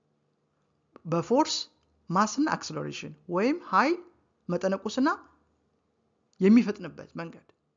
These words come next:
ሲሆን፣ ኃይል፣ መጠነ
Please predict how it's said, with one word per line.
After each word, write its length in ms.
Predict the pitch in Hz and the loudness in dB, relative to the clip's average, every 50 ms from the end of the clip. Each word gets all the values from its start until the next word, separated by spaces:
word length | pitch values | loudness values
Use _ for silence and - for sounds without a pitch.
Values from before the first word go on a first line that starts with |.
| _ _ _ _ _ _ _ _ _ _ _ _ _ _ _ _ _ _ | _ _ _ _ _ _ _ _ _ _ _ _ _ _ _ _ _ _
ሲሆን፣ 340 | - - 175 190 233 277 370 - - - _ - _ _ _ _ _ _ _ _ _ _ _ _ - | -12 -8 -2 2 2 2 2 0 -8 -18 _ -20 _ _ _ _ _ _ _ _ _ _ _ _ -16
ኃይል፣ 360 | - - 190 196 233 294 339 427 - - _ _ _ _ _ _ _ _ _ _ _ _ _ _ _ _ _ _ _ _ _ _ | -2 2 4 4 4 4 2 0 -4 -14 _ _ _ _ _ _ _ _ _ _ _ _ _ _ _ _ _ _ _ _ _ _
መጠነ 280 | - 175 185 - 208 214 | -2 -2 2 2 2 0